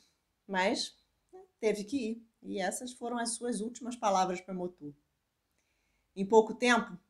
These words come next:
todos já haviam desaparecido no meio das nuvens. E a tristeza tomou conta da aldeia toda. Motu ficou inconsolável e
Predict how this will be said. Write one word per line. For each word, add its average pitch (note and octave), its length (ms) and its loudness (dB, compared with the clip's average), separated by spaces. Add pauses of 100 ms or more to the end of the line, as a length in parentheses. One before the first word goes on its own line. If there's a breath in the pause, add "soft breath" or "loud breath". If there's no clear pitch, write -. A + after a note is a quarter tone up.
(280)
todos G#4 480 6
já D4 180 8
haviam B3 340 2
desaparecido A3 840 2
no G3+ 100 -2
meio G3 180 2
das F3+ 220 -2
nuvens. D3+ 420 -10 (640)
E F#3 100 -4
a G3 60 0
tristeza F#3+ 680 -2 (240)
tomou F#3 220 -6
conta F#3 340 -8
da F3 100 0
aldeia F3+ 340 -2
toda. D3+ 360 -14 (680)
Motu E3+ 300 -8
ficou G3+ 280 -10
inconsolável G3 1000 0 (360)
e - 200 -6